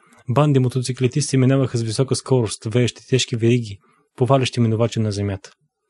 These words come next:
Нито един човек не стоеше спокойно. Всички бяха обезумели, всички кълняха, удряха, ритеха, въртяха се. Очите им бяха пламнали от омраза и страх.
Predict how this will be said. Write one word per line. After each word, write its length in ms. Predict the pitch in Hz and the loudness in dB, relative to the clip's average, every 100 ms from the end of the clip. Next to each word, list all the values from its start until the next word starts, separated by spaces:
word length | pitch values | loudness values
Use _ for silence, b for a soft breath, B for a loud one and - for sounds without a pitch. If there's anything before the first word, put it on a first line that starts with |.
| b b b b b 160 | b b b b b -2
Нито 160 | 156 | 2
един 200 | 151 156 | 2 2
човек 320 | 139 135 143 | 2 2 2
не 60 | 127 | 0
стоеше 320 | - 131 120 | 0 -2 -2
спокойно. 540 | 107 - - 107 90 87 | -4 -6 -4 -4 -4 -10
Всички 280 | - 135 - | -6 -6 -2
бяха 240 | 120 120 | -2 2
обезумели, 580 | 123 113 107 110 107 98 | 2 2 0 0 -2 -4
всички 360 | - 123 - 139 | -6 -6 -4 -4
кълняха, 520 | - 107 117 - 107 | -2 -2 -2 -4 -4
удряха, 500 | 107 120 104 - 110 | 0 0 -2 -8 -6
ритеха, 380 | 120 123 113 120 | -6 -6 -10 -8
въртяха 440 | 110 - 117 - | -8 -4 -4 -6
се. 120 | 120 - _ _ B B B | -12 -12 _ _ B B B
Очите 300 | 139 127 165 | -4 -2 2
им 60 | 143 | 2
бяха 280 | 143 135 120 | 2 0 0
пламнали 460 | - 131 123 113 | 2 2 2 -2
от 140 | 107 - | -4 -4
омраза 360 | 110 113 107 | -2 -2 -2
и 40 | 101 | -6
страх. 340 | - 113 104 | -8 -8 -10